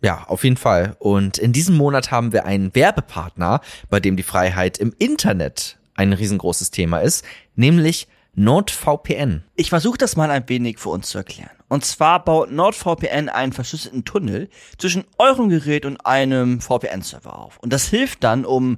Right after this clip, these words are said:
Speaker 2: Kreditkartennummern oder andere sensible Daten, Passwörter vor Hackern zu schützen. Und das besonders im öffentlichen W lan.
Speaker 1: Oder auch richtig gut, wenn man im Urlaub ist und auf deutsche Websites, wie zum Beispiel die A-R-D-Mediathek, zugreifen möchte.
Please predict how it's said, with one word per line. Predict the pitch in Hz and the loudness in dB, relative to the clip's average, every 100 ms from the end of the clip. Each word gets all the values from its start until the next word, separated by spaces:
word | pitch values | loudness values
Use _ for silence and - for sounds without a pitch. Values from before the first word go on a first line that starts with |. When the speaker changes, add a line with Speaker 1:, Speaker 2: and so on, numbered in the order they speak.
| - - | -6 -6
Speaker 2:
Kreditkartennummern | 156 175 - 156 143 147 139 131 127 120 104 | -2 -2 -2 0 2 0 0 0 2 0 0
oder | 117 120 104 | 0 0 2
andere | 165 147 131 | 0 0 0
sensible | 127 123 139 135 | -2 -4 -6 -2
Daten, | 139 139 139 135 135 | 4 4 4 0 -4
Passwörter | - 160 - 139 127 123 120 110 | -4 -6 -4 2 2 2 -2 -2
vor | - 131 | -4 -4
Hackern | 139 135 | -2 -4
zu | - 120 | -4 -8
schützen. | - - - - - | -10 -12 -18 -14 -4
Und | 135 | -2
das | 160 | 0
besonders | - 135 151 165 147 | 0 0 2 0 -2
im | - 143 - | -4 -6 -2
öffentlichen | 160 - 95 - - - | -4 -4 -8 -12 -14 -16
W | 50 | -14
lan. | 73 71 117 - | -14 -16 -10 0
Speaker 1:
Oder | 247 311 135 - _ - | 4 4 4 0 _ 2
auch | 175 156 | 2 2
richtig | 120 - | -2 -4
gut, | - 139 - | -4 -2 0
wenn | 127 | -2
man | 120 | -2
im | 131 | -6
Urlaub | - 240 160 - | -2 2 2 2
ist | 110 - | -2 -2
und | 127 | -2
auf | 117 | -2
deutsche | - 156 - | 0 0 2
Websites, | 170 262 - 90 87 110 | 0 0 0 0 -2 -4
wie | |
zum | - 120 | 0 2
Beispiel | 113 - 117 107 | 2 2 -2 0
die | 113 127 | 0 2
A-R-D-Mediathek, | 131 143 180 214 113 87 80 - 85 76 - | 2 4 2 2 0 -2 -4 -4 -8 -8 -6
zugreifen | 107 95 80 85 | -2 0 -2 -2
möchte. | 71 - - | -6 -8 -12